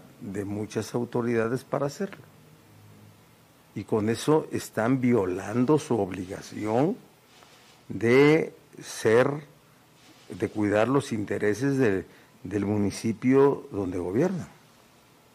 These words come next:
Todos los alcaldes y alcaldesas y los ayuntamientos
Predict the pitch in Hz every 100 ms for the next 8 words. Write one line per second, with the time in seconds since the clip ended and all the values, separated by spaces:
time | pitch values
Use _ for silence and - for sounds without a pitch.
0 | _ _ _ - _ _ _ - 98 117
1 | 143 151 160 110 107 101 104 92 - 123
2 | 139 131 - 113 98 - 90 95 117 139
3 | - 127 113 104 104 95 95 101 90 95
4 | 110 131 147 147 143 131